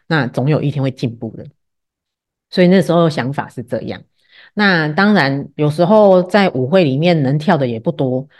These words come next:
嗯，我年轻的时候去舞会，缴三百块的入场费，那我都说，啊，我大概一个晚上我就跳三个蛋打就结束了。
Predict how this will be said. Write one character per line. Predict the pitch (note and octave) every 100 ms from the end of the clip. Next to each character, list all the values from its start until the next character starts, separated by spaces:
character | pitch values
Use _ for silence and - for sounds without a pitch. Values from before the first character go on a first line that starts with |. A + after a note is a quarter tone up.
| _ _ _ _
嗯， | C#3 C3+ B2+ A#2+ A#2 A2+ A2+ G#2 C#3 _ _
我 | C#3+
年 | D3 D3+
轻 | E3 F#3+
的 | E3+
时 | D#3
候 | D#3 F3+ E3+ D3+ C#3 C3 B2+
去 | - G3+ E3+ D3+
舞 | C3 A#2
会， | A2+ F3 B2+ - - _ _ _ _ _ _ _ _ _
缴 | - B2+ A#2 A2 G1+ E3 _ -
三 | G3
百 | G3+
块 | C3 F3
的 | C#3+ C3+ B2 A#2+
入 | G3
场 | C#3 A2
费， | - D#3 D3+ - _ - - _
那 | F3 D#3
我 | C3
都 | D#3
说， | D3 F#3+ E3 E3+
啊， | F3 G3
我 | C#3 D3+
大 | D#3
概 | G3 G#3
一 |
个 | F3+
晚 | C3+ B2+
上 | E3+
我 | B2+
就 | D3
跳 | F#3 D3+
三 | D3
个 | C3+
蛋 | C#3+ A#2
打 | G#2+ E2+
就 | C3+
结 | A#2+
束 | -
了。 | -